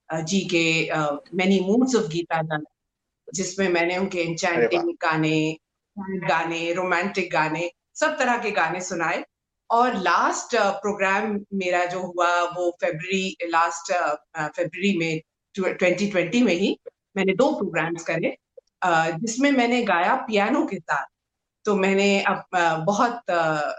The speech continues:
Speaker 1: अ, चुनिंदा गाने, अ, जो यस्टर ईयर्स के, अ, हैं, अ, उनको select किया, जो पियानो के साथ बहुत अच्छे लगेंगे। तो वो मैंने India International Center में भी गाया और एक program किया अपने Saint Stephen's College में।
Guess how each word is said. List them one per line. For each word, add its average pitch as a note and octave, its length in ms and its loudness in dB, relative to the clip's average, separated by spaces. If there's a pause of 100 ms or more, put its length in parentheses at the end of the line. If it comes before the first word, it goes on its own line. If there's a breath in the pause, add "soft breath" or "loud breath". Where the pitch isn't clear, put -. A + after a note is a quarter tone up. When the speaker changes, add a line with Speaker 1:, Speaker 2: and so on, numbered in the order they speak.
Speaker 1:
अ, D#3 140 -2 (160)
चुनिंदा G#3 800 2
गाने, E3 520 0
अ, D#3 220 -8
जो E3 440 -6
यस्टर F3 300 0
ईयर्स F#3 420 2
के, E3+ 360 -2 (220)
अ, C#3+ 360 0
हैं, D#3 300 0 (480)
अ, D3 360 0
उनको G3 400 4
select F#3+ 400 0
किया, G#3+ 160 2
जो G3+ 120 0
पियानो F#3+ 380 0
के C4+ 100 0
साथ G#3+ 200 0
बहुत E3+ 240 -4
अच्छे D#3+ 220 -6
लगेंगे। D#3 440 -8
तो F#3 160 -16
वो F#3 200 -2
मैंने F3 240 0
India F3 220 2
International E3+ 440 -6
Center D#3+ 340 -6
में G#3+ 160 -2
भी G3+ 100 0
गाया F#3 300 0 (380)
और A#3 280 2
एक C#4 320 0
program F3+ 420 -2
किया G#3 240 0
अपने F#3+ 360 -4
Saint G3 280 0
Stephen's G3+ 540 -2
College D#3 380 -2
में। A3 140 -6